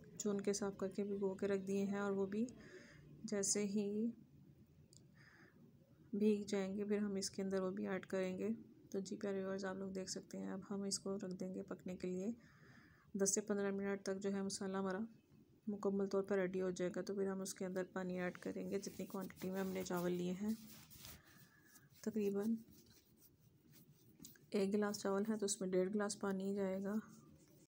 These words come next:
तो जी प्यारे व्यूअर्स <clears throat> अब हम इसको पकने के लिए रख देंगे दस से पन्द्रह मिनट के लिए और जैसे ही पक के ready होगा फिर हम उसके अंदर ऐड करेंगे पानी।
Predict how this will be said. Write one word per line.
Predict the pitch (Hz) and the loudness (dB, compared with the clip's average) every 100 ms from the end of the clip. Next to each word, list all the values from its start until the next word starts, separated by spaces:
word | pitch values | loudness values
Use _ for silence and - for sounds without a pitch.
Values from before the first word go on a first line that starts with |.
| _ _ _ _ _ - | _ _ _ _ _ -2
तो | 196 196 | 0 0
जी | 196 202 214 | 0 4 8
प्यारे | 226 220 | 8 6
व्यूअर्स | 214 220 220 | 4 4 4
<clears throat> | 220 220 - - - - 208 - 208 208 214 | 4 0 0 -12 -10 -6 -6 4 6 8 4
अब | 202 220 | 4 8
हम | 226 | 8
इसको | 226 - 233 | 8 6 4
पकने | 226 - 220 | 4 4 6
के | 226 | 10
लिए | 214 | 10
रख | 208 | 8
देंगे | 214 214 220 | 6 6 6
दस | 214 208 | 6 4
से | 226 | 4
पन्द्रह | 208 208 | 4 4
मिनट | 202 202 | 4 2
के | 202 202 | 4 6
लिए | 196 202 208 | 8 8 8
और | 214 | 6
जैसे | 208 196 214 | 6 6 4
ही | 220 | 4
पक | 190 190 | 2 4
के | 196 | 6
ready | 196 190 | 6 8
होगा | 196 185 | 6 6
फिर | 196 196 | 2 2
हम | 196 190 | 2 0
उसके | 196 208 | 0 0
अंदर | 196 190 | 4 4
ऐड | 190 190 | 2 2
करेंगे | 185 185 185 | 0 2 2
पानी। | 190 180 196 | 2 2 0